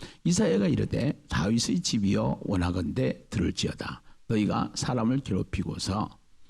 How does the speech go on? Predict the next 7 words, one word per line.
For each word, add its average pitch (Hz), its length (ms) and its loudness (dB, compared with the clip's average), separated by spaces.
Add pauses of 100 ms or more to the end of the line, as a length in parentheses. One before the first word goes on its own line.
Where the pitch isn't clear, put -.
(300)
그것을 139 540 2
작은 131 340 2
일로 139 420 2
여겨 104 380 0 (140)
또 175 180 2
나의 123 420 2
하나님을 123 600 2